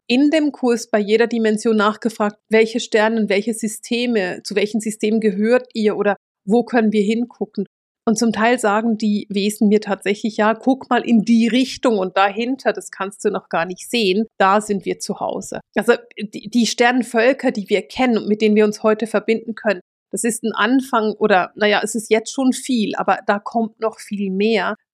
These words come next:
je mehr wir uns weiterentwickeln. Und für mich ist diese Verbindung so wertvoll, weil es ist eine Verbindung, die sehr erdig ist, sehr verbunden ist. Es sind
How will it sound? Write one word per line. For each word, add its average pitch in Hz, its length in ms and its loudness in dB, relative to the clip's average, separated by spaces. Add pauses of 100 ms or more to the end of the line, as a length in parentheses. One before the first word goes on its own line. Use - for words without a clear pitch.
je 208 120 0
mehr 196 240 0
wir 208 140 2
uns 202 240 -6
weiterentwickeln. - 920 -10
Und 202 160 0 (300)
für 240 120 0
mich 254 180 2
ist - 160 -2
diese 226 180 2
Verbindung 214 460 2
so 214 220 -2
wertvoll, 202 480 -2
weil 180 160 -2
es 214 140 -4
ist 220 160 -6
eine 233 100 2
Verbindung, 226 460 2
die 233 100 -2
sehr 214 260 -2
erdig 202 380 -6
ist, 262 220 -4
sehr 226 100 -2
verbunden 208 580 -2
ist. - 260 -6
Es 214 120 -10
sind 208 180 0